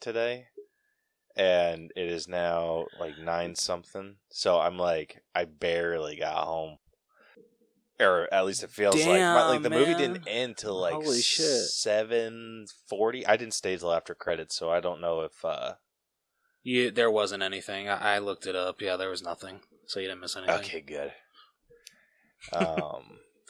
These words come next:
Speaker 2: Isn't it s-, okay, can we, um, I just wanna t-, I just wanna point out, it's kind of frustrating now that since everyone's kinda copied Marvel after the whole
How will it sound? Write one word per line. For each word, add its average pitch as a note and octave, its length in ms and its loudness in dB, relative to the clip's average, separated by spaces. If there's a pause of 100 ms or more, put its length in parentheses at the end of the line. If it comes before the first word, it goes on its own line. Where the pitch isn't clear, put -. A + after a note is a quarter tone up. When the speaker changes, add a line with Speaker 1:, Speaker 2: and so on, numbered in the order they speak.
(180)
Speaker 2:
Isn't A3+ 260 4
it D#4+ 100 4
s-, - 120 6
okay, D#3 300 4 (260)
can D#3 300 0
we, G3 360 0
um, C3+ 520 4 (1200)
I D3 100 4
just E3+ 160 2
wanna D3+ 200 0
t-, - 100 -12 (220)
I C3 100 2
just C#3 160 -2
wanna D3 120 -4
point B2+ 240 -4
out, B2 220 -2
it's C#3 140 -4
kind E3 200 -2
of D#3 80 -2
frustrating C3 640 -2
now C#3 260 2
that G#2+ 200 0 (500)
since - 460 2
everyone's C3+ 400 0
kinda B2+ 240 -4
copied A2+ 480 0
Marvel G#2 560 -2
after A2+ 280 -2
the A2+ 100 -2
whole A2+ 320 -4